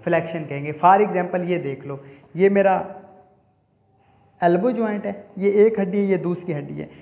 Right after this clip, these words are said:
जब मैं ऐसे करूँगा तो इसके दरमियान एंगल क्या हो रहा है, कम हो रहा है, तो इसे हम क्या कहेंगे, फ्लेक्शन कहेंगे। जब भी दो बोन्स के दरमियान आपका जो एंगल है वो क्या हो,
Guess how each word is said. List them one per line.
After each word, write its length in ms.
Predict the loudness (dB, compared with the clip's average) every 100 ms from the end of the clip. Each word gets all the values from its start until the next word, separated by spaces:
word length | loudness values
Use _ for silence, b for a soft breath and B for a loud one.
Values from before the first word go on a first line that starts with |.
| B 2
जब 180 | 4
मैं 160 | 4 2
ऐसे 280 | 4 4 2
करूँगा 420 | 0 2 2 2 0
तो 140 | -4 -4
इसके 300 | -4 -2 0
दरमियान 400 | 0 2 2 2
एंगल 280 | 2 0 0
क्या 160 | 0
हो 120 | -2 -4
रहा 100 | -8
है, 140 | -12 -20 _ _ _ 2
कम 160 | 4
हो 180 | 2 -4
रहा 120 | -6
है, 140 | -8 -8
तो 100 | -6
इसे 180 | -4
हम 100 | -6
क्या 120 | -6 -8
कहेंगे, 320 | -8 -10 -12 -14 -20 -20 -20 -18 -2
फ्लेक्शन 440 | 2 2 0 -8
कहेंगे। 400 | -8 -10 -10 -12 -14 B B _
जब 280 | 0 2 0
भी 260 | -2 -2 -2 -4
दो 260 | -2 0 0
बोन्स 380 | 0 -2 -2 -6
के 120 | -8
दरमियान 440 | -8 -4 -2 -2
आपका 440 | -2 -2 -2 -2 -6
जो 160 | -6
एंगल 460 | -6 -6 -4 -4 -4
है 220 | -4 -4
वो 240 | -4 -6 -6
क्या 180 | -4 -4
हो, 220 | -4 -6